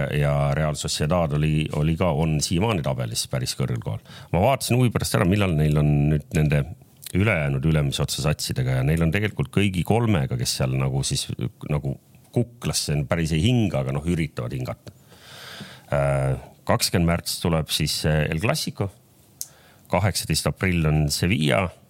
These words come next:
ja üheksandal mail on siis ka Atletico. Ehk et tal on, äh, seal on neil, eks ju, kümmekond mängu mängida ja nendest ikkagi, noh, on võimalik seal kaotada küll veel.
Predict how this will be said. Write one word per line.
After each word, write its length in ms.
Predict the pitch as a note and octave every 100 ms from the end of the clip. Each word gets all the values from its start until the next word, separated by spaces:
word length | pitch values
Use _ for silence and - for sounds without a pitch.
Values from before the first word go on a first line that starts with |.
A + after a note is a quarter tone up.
| _ _
ja 260 | - D2+ D2 C#2+ D2
üheksandal 500 | D2 F#2 D#2+ - D2
mail 360 | D2 E2+ E2 C#2+
on 220 | C#2 C#2 C2
siis 380 | - C#2 - -
ka 140 | C#2 C#2 C2+
Atletico. 600 | - F2+ F2 - - - _ - - -
Ehk 240 | - - -
et 80 | -
tal 220 | - D2+ D2+
on, 80 | D2 D2
äh, 240 | D2 D2 C#2+ - - -
seal 220 | - D2
on 100 | D#2
neil, 220 | D2+ D2+
eks 220 | D2+ -
ju, 40 | D#2
kümmekond 460 | F#2 F2 D#2 D2
mängu 240 | D2+ D#2 D#2+
mängida 440 | A#2 A2+ C#2+ C#2 B1+
ja 100 | C2
nendest 380 | B1+ D2 D2+ -
ikkagi, 320 | D2+ D2 C#2+ C#2+ C#2+ D2 - _ -
noh, 220 | C#2+ D2+ - - _ _
on 260 | F2+ D#2+ E2
võimalik 340 | F#2+ F2 D2+
seal 200 | - F2
kaotada 400 | E2 F#2+ - -
küll 160 | D#2+ F#2
veel. 140 | C2+